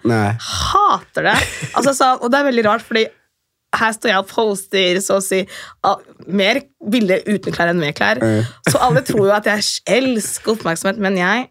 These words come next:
Speaker 2: hater det. Sånn, første gangen jeg ble, no-, noen kom bort til meg, så begynte jeg å gråte og ringe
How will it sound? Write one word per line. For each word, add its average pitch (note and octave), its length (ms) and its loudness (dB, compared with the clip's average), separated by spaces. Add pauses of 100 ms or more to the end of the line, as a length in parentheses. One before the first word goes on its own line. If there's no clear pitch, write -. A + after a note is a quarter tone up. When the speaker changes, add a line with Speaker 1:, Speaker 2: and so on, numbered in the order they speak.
Speaker 2:
hater - 540 -4
det. G#3 100 -2
Sånn, G3+ 220 0
første G3 320 -2
gangen F3+ 240 0
jeg E3+ 160 0
ble, F#3 100 4 (240)
no-, F3+ 140 -6
noen F3+ 240 -2
kom E3+ 180 -2
bort E3 160 -6
til - 80 -10
meg, F3 120 -6
så A#3+ 100 -4
begynte B3 180 0
jeg E3 80 0
å F3 160 -8
gråte F3+ 460 -2
og F#3 100 2
ringe D#3 200 -4